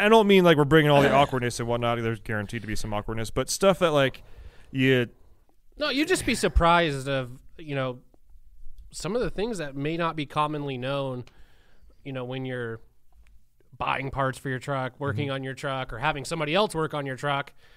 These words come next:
Speaker 2: Just th-, things to keep in mind to make the process a little bit smoother. Um,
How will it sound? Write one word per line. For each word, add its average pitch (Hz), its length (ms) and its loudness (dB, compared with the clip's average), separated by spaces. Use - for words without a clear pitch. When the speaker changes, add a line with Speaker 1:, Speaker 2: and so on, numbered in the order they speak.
Speaker 2:
Just - 200 -8
th-, 262 160 -8
things 208 280 -2
to 175 100 0
keep 190 220 -6
in 143 100 -2
mind 147 260 0
to 135 60 -4
make 139 180 -4
the 147 60 -10
process 147 440 -4
a 143 60 -8
little 143 220 -6
bit 131 160 -8
smoother. 135 500 -4
Um, 120 520 -6